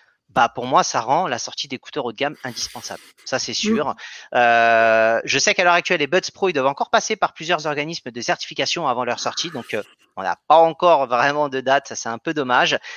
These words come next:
Speaker 1: Mais ça va nous faire une belle bataille, euh, avec les autres marques. Euh, le rapport qualité-prix, euh, si je me trompe, c'est donc cent quatre-vingt-dix-neuf euros. Euh, c'est dans la moyenne, même un peu plus cher que pour certains autres. Pour moi, c'est, c'est bien.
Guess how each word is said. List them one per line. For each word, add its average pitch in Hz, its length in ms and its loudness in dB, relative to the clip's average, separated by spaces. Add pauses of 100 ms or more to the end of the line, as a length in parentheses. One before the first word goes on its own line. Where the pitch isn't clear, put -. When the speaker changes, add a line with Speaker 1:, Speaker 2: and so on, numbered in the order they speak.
(100)
Speaker 1:
Mais 156 80 2
ça 220 120 4
va 269 80 0
nous 262 60 -2
faire 277 140 4
une 165 100 -2
belle 277 160 4
bataille, 180 460 2 (160)
euh, 123 340 2
avec 127 300 0
les 147 140 -2
autres 139 120 -8
marques. - 320 -2 (380)
Euh, 127 80 4
le 139 80 6
rapport - 280 6
qualité-prix, 208 600 -2 (720)
euh, 110 80 -6
si 151 140 -4
je 143 80 -4
me 165 80 -4
trompe, 190 180 -6
c'est 139 140 -8
donc 131 180 -10
cent 175 100 -4
quatre-vingt-dix-neuf 151 600 -4
euros. 170 280 4 (600)
Euh, 123 140 4
c'est - 320 -4
dans 120 160 -2
la 123 100 4
moyenne, 123 480 0
même 135 220 -2
un 135 40 2
peu 135 140 -8
plus - 140 -8
cher 151 280 0
que - 80 -8
pour 123 200 -10
certains 127 340 -6
autres. 196 160 -2 (380)
Pour 160 180 -4
moi, 170 180 4
c'est, 135 880 -2
c'est - 240 -6
bien. 104 200 -10